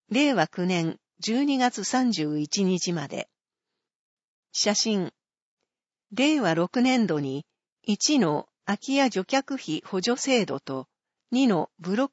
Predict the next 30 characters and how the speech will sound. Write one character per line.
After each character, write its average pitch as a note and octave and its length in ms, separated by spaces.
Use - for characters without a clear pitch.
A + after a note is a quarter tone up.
ク C#4+ 140
塀 F#3+ 240
等 E3 420
撤 A3+ 220
去 D4 120
費 A#3 160
補 G3+ 140
助 B3+ 140
制 C#4+ 300
度 D#3+ 200
を C3+ 60
活 - 320
用 B3 220
し - 120
て、 G3 240
老 B3 160
朽 C#4+ 300
化 B3 180
し - 120
た G3+ 180
空 E3+ 100
き - 160
家 A3+ 160
を F3+ 120
除 D#3+ 140
却 - 280
し - 160
ま E3 120
し - 160
た。 - 180